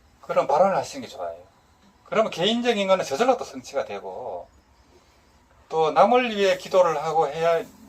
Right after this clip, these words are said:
내 마음자리가 커져요, 심량이. 또 이제 내 개인적으로 먹고 사는 것도 좋지만은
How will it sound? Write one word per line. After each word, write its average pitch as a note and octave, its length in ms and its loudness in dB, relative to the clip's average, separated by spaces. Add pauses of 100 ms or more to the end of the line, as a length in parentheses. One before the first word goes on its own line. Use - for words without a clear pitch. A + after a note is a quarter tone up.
내 D3+ 180 -4
마음자리가 D#3 500 0
커져요, G#3+ 400 -6
심량이. D#3 540 -8 (1200)
또 F3 320 8
이제 D3+ 640 -4 (520)
내 C#3+ 160 -12
개인적으로 F#3+ 500 0
먹고 E3 180 2
사는 D#3 240 -8
것도 C3 180 -6
좋지만은 B2+ 800 -8